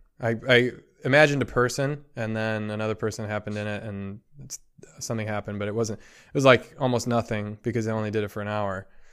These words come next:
And then the next day I was like, "Should I keep going with that one or start something new?" 'Cause, and I wasn't in love with the thing I'd made, so I just started a new one. And if I sit down again in the next week, I'll probably start another one. Um,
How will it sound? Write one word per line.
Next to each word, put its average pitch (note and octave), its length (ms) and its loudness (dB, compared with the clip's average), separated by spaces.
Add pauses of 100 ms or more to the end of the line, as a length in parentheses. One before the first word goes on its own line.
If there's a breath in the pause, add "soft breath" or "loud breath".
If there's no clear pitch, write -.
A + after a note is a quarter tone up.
(280)
And A#2+ 120 2
then A#2+ 80 4
the A2+ 100 2
next C3 240 6
day A#2 140 4
I A2 40 2
was G#2+ 120 0
like, A2 160 2
"Should A#2+ 120 2
I A2 40 4
keep A#2+ 180 -2
going A#2 220 2
with A2 120 2
that A#2+ 220 4
one C3+ 300 2
or G#2+ 580 2
start A2+ 260 0
something G#2 260 -2
new?" G#2 200 -2
'Cause, G#2+ 180 -10
and A#2 200 -10
I A2 40 -2
wasn't G#2+ 240 -2
in G2 100 -6
love G2 120 -4
with G#2 240 -6
the G2+ 240 -6
thing G#2 220 -8
I'd G2 160 -4
made, G2+ 260 -6
so G2 160 -8
I G2 60 -6
just G2+ 340 -12 (340)
started G#2 360 -2
a G2+ 80 -4
new G2+ 180 -4
one. G2+ 220 -8 (760)
And A2 140 -6
if G#2 120 -6
I G#2 140 0 (220)
sit - 200 -6
down G#2+ 180 -4
again G#2 200 -2
in G2+ 60 -4
the G2+ 80 -4
next G2+ 180 -6
week, G2+ 160 -6
I'll G2+ 80 -4
probably F#2+ 220 -6
start F#2+ 240 -6
another F#2+ 260 -8
one. F#2+ 160 -10 (1500)
Um, G2 480 -6